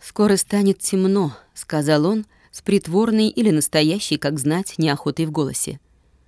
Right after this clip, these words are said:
«До темноты мы должны решить, как нам быть.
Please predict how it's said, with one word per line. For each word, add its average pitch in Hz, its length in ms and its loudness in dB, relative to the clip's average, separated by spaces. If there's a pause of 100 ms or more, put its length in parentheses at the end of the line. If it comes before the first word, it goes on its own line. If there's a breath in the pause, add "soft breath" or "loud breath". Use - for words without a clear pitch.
(180)
«До 190 200 4
темноты 226 520 2
мы 220 120 6
должны 180 340 2
решить, 208 440 -2
как 175 220 -2
нам 185 260 -2
быть. 143 300 -4